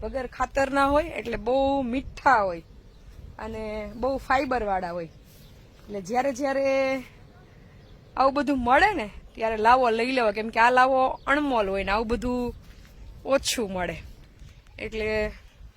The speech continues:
જો કે હવે તો આપણા ઉપર તો ઈશ્વરની, એમ કહેવાય ને, અસીમ કૃપા વરસી ગઈ છે કે પ્રકૃતિના શરણે જે જીવનની ઝંખના હતી ને, ત્યાં ઈશ્વરે મને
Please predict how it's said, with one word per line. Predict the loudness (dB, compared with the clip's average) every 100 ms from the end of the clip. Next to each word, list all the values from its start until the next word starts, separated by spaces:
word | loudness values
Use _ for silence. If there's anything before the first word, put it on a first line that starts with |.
| -20 -20 -20 -12
જો | -6
કે | -2
હવે | 0 0
તો | 2
આપણા | 2 4 2
ઉપર | 2 -4
તો | -4
ઈશ્વરની, | -4 -2 -2 -2 -4 -6 -10 -18 -20 -20 -20 -18 -14
એમ | -2
કહેવાય | 2 2
ને, | 2
અસીમ | 2 2 2
કૃપા | 0 -2 2 2
વરસી | 4 -2 -4 -4
ગઈ | -4 -4
છે | -8 -12 -18 -20 -20 -20 -20 -20 -10
કે | -6 -4 -4
પ્રકૃતિના | -4 -6 -4 -4 -2 0
શરણે | 2 2 2 0
જે | -2 -4
જીવનની | -4 -4 -4 -4 -4 -4 -4 -4
ઝંખના | -4 -4 -2 0 0
હતી | -2 -4
ને, | -4 -6 -12 -20 -20 -20 -20 -20 -20 -8
ત્યાં | -4 -4
ઈશ્વરે | -4 -2 -2 0
મને | -2 -2 -2